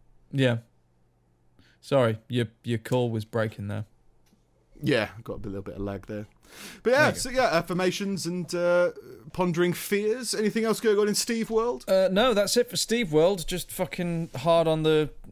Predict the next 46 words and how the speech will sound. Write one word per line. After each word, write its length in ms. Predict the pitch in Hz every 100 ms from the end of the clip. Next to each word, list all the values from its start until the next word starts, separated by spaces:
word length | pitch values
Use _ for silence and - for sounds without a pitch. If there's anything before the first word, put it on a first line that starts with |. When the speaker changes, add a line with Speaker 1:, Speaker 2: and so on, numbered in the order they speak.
| - -
Speaker 1:
the, 240 | 143 143 - 139
hard 220 | 147 143
on 100 | 139
the 80 | 139
workouts 540 | 156 170 120 110 -
and 80 | 107
everything. 320 | 101 113 101 -
It's 100 | -
going 200 | - 143
well. 260 | 139 131 113 - - - -
Speaker 2:
Hard 180 | 104
on 60 | 104
the 60 | 107
work. 200 | 107 90
How 160 | 143
long 160 | 139 135
are 40 |
you 160 | 135 120
going? 320 | 139 139 131 - - - - - -
Speaker 1:
Um, 400 | 156 156 156 156
well, 180 | 160 170
at 120 | 175
the 60 | 180
minute 460 | 180 196 196 - -
it's 260 | 165 -
been 440 | - 170 165 160 143
sort 440 | 139 - 165 143
of, 240 | 139 - - - _ _ _ _ - - - - _ 156
and 100 | 170
I 40 |
don't 220 | 190 190
think, 280 | 185 170 156 139
I 80 |
don't 160 | 156 160
think 140 | 147
this 100 | 135 127
is 80 |
gonna 180 | 131 131
change. 320 | 117 139 123
I 40 | 120
think 200 | 131 123
the 60 | 117
vo-, 160 | -
just 220 | 139 123
the 60 | 120
volume 560 | 113 123 117 120 117